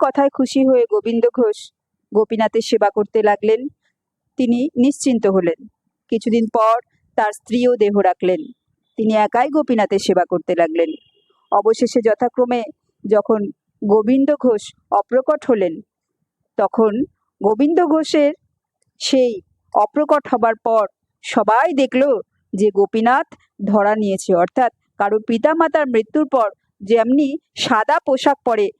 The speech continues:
গোপীনাথ তাই পরেছে। সেই থেকে প্রতি বছর গোবিন্দ দেবের প্রয়াণ দিবসে এই অগ্রদ্বীপে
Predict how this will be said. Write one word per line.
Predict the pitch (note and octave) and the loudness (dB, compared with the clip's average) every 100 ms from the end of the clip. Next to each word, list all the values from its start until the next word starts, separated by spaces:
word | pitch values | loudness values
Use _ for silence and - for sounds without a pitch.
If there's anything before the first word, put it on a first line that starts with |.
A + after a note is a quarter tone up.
| _ G3 | _ -2
গোপীনাথ | G3+ G#3+ G3+ B3 - _ _ | -2 0 0 -2 -4 _ _
তাই | F#3+ F3+ - | -4 -2 -2
পরেছে। | F3+ E3+ F#3 - _ _ _ - | -2 -2 -4 -4 _ _ _ -6
সেই | - A#3+ D4 | 2 2 2
থেকে | D4 D4+ D4 C4 - _ _ | -2 -2 0 0 -2 _ _
প্রতি | - C4 B3+ F4+ | -2 0 0 0
বছর | D4 B3 - D#4 C#4+ G#3 _ _ _ _ _ _ _ _ - | 0 0 0 2 2 0 _ _ _ _ _ _ _ _ -4
গোবিন্দ | G3+ A3+ B3 D4 D#4 D#4 D#4 - _ _ - G3+ | 0 2 2 0 2 0 -2 -6 _ _ -4 0
দেবের | A4+ A3+ B4+ - _ _ - | 2 4 0 -2 _ _ -2
প্রয়াণ | B3 B3 C4+ E4+ | 0 2 0 0
দিবসে | D#4 B3+ B3 - A3+ F3+ _ _ _ | 0 0 -2 0 -2 -2 _ _ _
এই | - A3 - | -2 -2 -2
অগ্রদ্বীপে | G#3 G3+ A3 C#4+ D#4 D4 C4 | -4 -2 0 0 0 0 0